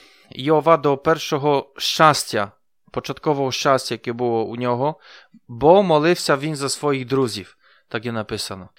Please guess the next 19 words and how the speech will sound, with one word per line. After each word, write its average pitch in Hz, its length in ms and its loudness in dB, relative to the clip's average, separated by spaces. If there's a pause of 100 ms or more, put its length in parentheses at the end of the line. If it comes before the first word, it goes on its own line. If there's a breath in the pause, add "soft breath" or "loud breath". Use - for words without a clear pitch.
(140)
Йов 135 240 0
сорок 127 320 0
два, 123 360 2 (220 loud breath)
вісім, 120 460 -10
десять. 113 560 -6 (180)
Таким 196 340 0
чином, 175 500 2 (460)
wydaje 156 500 4
się, 147 420 -2 (320)
що - 340 -4
елементом 170 600 2
вирішальним 147 880 2
у 175 40 -6
всьому 196 460 -2
є 180 200 2
заступницька 208 640 -6
молитва. 185 480 -6 (160)
Цікаво. 101 380 -14 (320)
Про 147 420 4